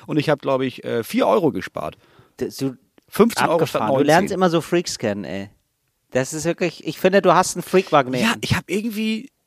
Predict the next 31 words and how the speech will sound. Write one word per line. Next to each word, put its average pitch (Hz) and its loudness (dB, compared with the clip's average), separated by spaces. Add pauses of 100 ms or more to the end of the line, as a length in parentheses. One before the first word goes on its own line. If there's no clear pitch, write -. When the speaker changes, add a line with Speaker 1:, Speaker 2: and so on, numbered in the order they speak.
(140)
Speaker 1:
ja, 208 2
ich 151 -2
hab 185 0
Freak, 233 0
aber 175 0
ich - -6
hab 202 -2
Speaker 2:
Also 139 4
Speaker 1:
so, 143 4
Speaker 2:
nett, 175 4 (100)
total 139 0
nett, 143 6
Speaker 1:
ich 120 -6
hab 190 -4
so - -6
Speaker 2:
natürlich. 135 -2
Speaker 1:
latent, 233 -4 (640)
ich - -4
lerne 214 0
so 196 -2
Leute 190 2
kennen, 196 -2
die 180 -8
ihre 160 -2
Arbeit 180 0
selber 160 2 (640)
nicht 170 -4
so 170 -4 (600)
spannend 151 -2
finden, 101 -6
Speaker 2:
Ja. 127 4